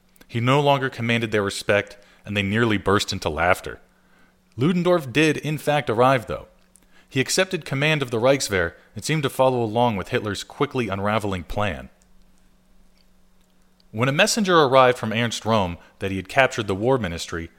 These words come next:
Hitler left the hall to head to the military barracks. There,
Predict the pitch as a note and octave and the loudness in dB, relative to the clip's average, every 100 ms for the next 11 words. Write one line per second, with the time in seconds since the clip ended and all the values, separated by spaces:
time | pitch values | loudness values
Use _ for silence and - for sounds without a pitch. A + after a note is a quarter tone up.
0 | _ - E3 F3+ C#3 C#3 C3+ - A2 B2+ | _ -6 -2 0 2 2 2 0 2 2
1 | G2+ G2+ - A2+ G2+ G2 G#2+ A#2 - G#2 | 2 -2 -2 -4 -4 -4 0 0 0 -2
2 | F#2+ G#2 F#2 C2 - - - _ _ - | 2 2 2 0 -10 -12 -12 _ _ -20
3 | _ _ B2+ D#3 D#3+ F2+ | _ _ 0 2 2 0